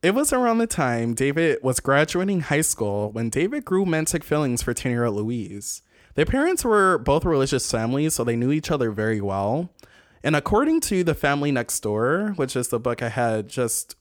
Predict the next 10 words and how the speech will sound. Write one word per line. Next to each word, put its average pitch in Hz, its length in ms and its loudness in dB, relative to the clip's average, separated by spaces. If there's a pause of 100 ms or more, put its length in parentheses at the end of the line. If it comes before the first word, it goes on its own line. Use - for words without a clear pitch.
(160)
dove 131 280 2
into, 113 580 -4 (400)
David 247 380 0 (340)
actually 123 1000 0
held 165 440 0
Louise 147 720 0
when 123 200 -4
he 151 120 -2
was 202 220 -4
just, 175 320 -4